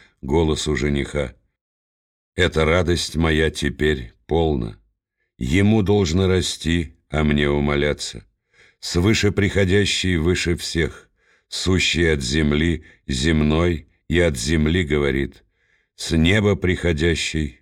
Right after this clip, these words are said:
выше всех». Что он видел и слышал, о том свидетельствует, и свидетельство его никто не принимает. Принявший его свидетельство печатью своею заверил,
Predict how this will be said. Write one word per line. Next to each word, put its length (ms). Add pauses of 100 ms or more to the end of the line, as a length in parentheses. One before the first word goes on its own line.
(100)
выше 400
всех». 500 (560)
Что 360
он 320
видел 400
и 180
слышал, 640
о 120
том 280
свидетельствует, 1080 (340)
и 140
свидетельство 880
его 260
никто 500
не 160
принимает. 760 (720)
Принявший 640
его 160
свидетельство 800
печатью 760
своею 600
заверил, 680